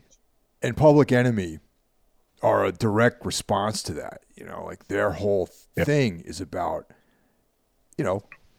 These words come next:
Speaker 1: bring it, having this discussion, like, out in front of everyone, being angry about it,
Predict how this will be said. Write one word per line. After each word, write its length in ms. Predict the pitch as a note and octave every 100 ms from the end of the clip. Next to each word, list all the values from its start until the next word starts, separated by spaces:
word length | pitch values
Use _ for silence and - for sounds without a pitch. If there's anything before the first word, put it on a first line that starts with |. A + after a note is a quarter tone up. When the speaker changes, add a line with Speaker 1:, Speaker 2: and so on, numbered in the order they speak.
| _ _
Speaker 1:
bring 180 | C#3 C#3
it, 120 | D3+ -
having 300 | - D3+ D#3
this 180 | C#3 C3
discussion, 760 | - - - C3+ C#3 - E2+ D#2
like, 200 | F2+ -
out 240 | A2 A#2
in 80 | F#2+
front 320 | - C3 C3
of 80 | F#2
everyone, 560 | E2 D#2+ D#2 D#2+ D#2+ - _ _ _ _ _ _ _
being 300 | C#3+ C3+ A#2 -
angry 500 | C3 D3+ A#2+ G#2 F2
about 440 | D2 E2 C#2+ D2+
it, 180 | D#2+ D#2